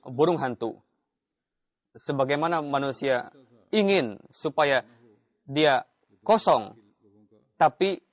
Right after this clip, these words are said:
tempat itu justru malah menjadi tempat yang dikunjungi orang-orang, yakni Mekah dan Ka'bah. Jadi ingatlah dengan baik, dengan meninggalkan Allah Ta'ala, lalu meyakini sepenuhnya kepada obat dan tabib, itu adalah kebodohan.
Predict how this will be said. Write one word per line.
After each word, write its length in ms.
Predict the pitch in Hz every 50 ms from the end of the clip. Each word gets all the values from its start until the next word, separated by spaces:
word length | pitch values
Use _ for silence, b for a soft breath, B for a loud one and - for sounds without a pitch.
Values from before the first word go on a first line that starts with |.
| _ _ -
tempat 320 | 170 165 - - 180 -
itu 160 | - 180 - 208
justru 240 | 175 175 - 220
malah 240 | 190 170 165 170 160
menjadi 560 | 160 151 143 131 147 143 151 196 190 - - _ _
tempat 400 | _ 208 202 - 208 208 - -
yang 160 | 180 170 156
dikunjungi 400 | 151 143 - 165 160 160 190 196
orang-orang, 560 | 196 170 156 143 117 117 110 104 95 95 95 - _ _ _ _ _ _ _
yakni 320 | - 120 120 120 131 160 165
Mekah 480 | 131 123 127 123 - 143 147 156 156 143 -
dan 400 | 110 120 127 120 110 104 104 -
Ka'bah. 400 | _ - 170 139 127 117 104 92 - _ _ _ _ _ _ _ _ 107
Jadi 240 | 120 131 151 -
ingatlah 320 | 185 180 202 220 214 196 175
dengan 320 | 143 127 117 113 107 101
baik, 320 | 92 95 127 165 175 - _ _ _ _ _ _ _ _ _ _
dengan 320 | 127 131 139 165 196 226 214
meninggalkan 480 | 190 180 170 151 139 131 127 131 123
Allah 240 | 113 113 113 113 117 120 -
Ta'ala, 400 | 107 98 92 90 92 98 110 139 175 - _ _ _ _ _ _ -
lalu 320 | 135 135 131 139 151 156 - -
meyakini 400 | 147 156 156 151 147 - 143 175
sepenuhnya 480 | 180 - 147 - 151 139 139 139 139 131
kepada 400 | - 113 123 123 113 117 113 104 98 95 92 - _ _ _ _ _ _ _ _ 147
obat 400 | 139 123 120 151 165 151 - _ _ _ _ _ _ _ _ -
dan 380 | 143 139 131 113 104 101 - - _ _ -
tabib, 400 | 123 110 104 147 175 180 - -
itu 180 | - 156 -
adalah 220 | 208 180 175 180 170
kebodohan. 580 | - 160 131 120 113 101 110 101 101 95 95